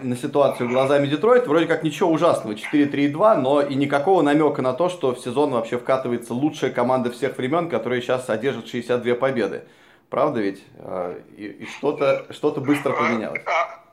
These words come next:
Speaker 2: аб-, а, аб-, абсолютно. Ну, е-, естественно, <coughs> Скотти Боуман, э,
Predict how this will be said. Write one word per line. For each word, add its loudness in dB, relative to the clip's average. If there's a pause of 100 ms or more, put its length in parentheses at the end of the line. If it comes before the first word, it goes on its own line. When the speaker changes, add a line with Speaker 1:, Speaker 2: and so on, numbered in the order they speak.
Speaker 2:
аб-, -4
а, 0
аб-, -6 (100)
абсолютно. -8 (380)
Ну, -14 (800)
е-, -4
естественно, -4 (840)
<coughs> -6
Скотти -4
Боуман, -6
э, -8